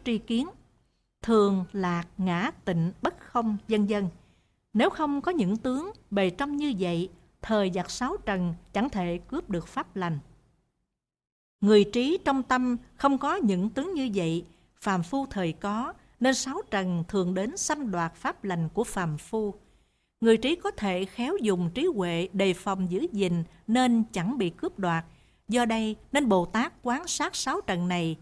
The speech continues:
như sáu tên cướp. Như sáu tên cướp có thể làm khổ não thân tâm của nhân dân, giặc sáu trần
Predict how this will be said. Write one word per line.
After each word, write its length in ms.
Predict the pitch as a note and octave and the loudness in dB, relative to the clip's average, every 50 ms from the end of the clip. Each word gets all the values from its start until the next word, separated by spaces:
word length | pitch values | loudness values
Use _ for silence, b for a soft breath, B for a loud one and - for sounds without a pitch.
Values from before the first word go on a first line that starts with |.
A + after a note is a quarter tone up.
| b b b - | b b b 2
như 240 | G#3+ A#3 A#3+ A#3 G#3+ | 2 4 4 2 0
sáu 300 | - - - A3 B3 D#4+ | -2 -2 -2 -2 -4 -4
tên 240 | - - G#3 G3+ F#3+ | -4 -2 -2 -2 -2
cướp. 280 | - - A3 C#4 E4 - - _ _ _ _ _ _ _ _ _ _ _ _ _ _ | -2 -2 -2 -2 -2 -4 -12 _ _ _ _ _ _ _ _ _ _ _ _ _ _
Như 280 | - A#3 C#4+ D4 D4 C#4 | 2 4 4 6 4 2
sáu 320 | - - - B3+ C4+ G4 | 2 0 0 -2 -2 -2
tên 240 | - - C4 B3+ B3 | 0 0 0 0 2
cướp 280 | - - C#4 E4 G4 - - | 0 0 0 0 0 -2 0
có 100 | - F#4 | 0 2
thể 220 | F#4+ D#4+ G3 G3+ B3 | 2 2 0 0 0
làm 260 | A#3+ G3 F3+ E3+ E3 | 0 2 2 0 0
khổ 340 | - - - F3 F3+ B3 D#4 - | -2 -2 -2 -2 -2 -2 -2 -2
não 320 | - F3+ F3 E3 F3 A#3+ D4+ | -2 -2 -2 -2 -2 -4 -6
thân 260 | - - C#4 C#4 C#4 C4 | -6 -6 -4 -4 -4 -4
tâm 260 | - C#4 C4+ C4+ B3+ | -2 -2 -2 0 -2
của 160 | - - F3+ | -2 0 0
nhân 340 | G#3+ B3 B3+ B3+ B3 A#3+ A3+ | 2 2 2 2 0 0 0
dân, 240 | B3 A#3+ A#3 A#3 A3+ b b b b b b b b b _ | 0 0 0 0 -2 b b b b b b b b b _
giặc 200 | G3 G#3 G#3 - - | 2 2 2 2 0
sáu 340 | - - - - A#3+ D4 G#4+ - - | -4 -4 0 0 0 0 -2 -2 0
trần 280 | A3 G3+ F#3+ F#3 F3 | 0 2 2 2 0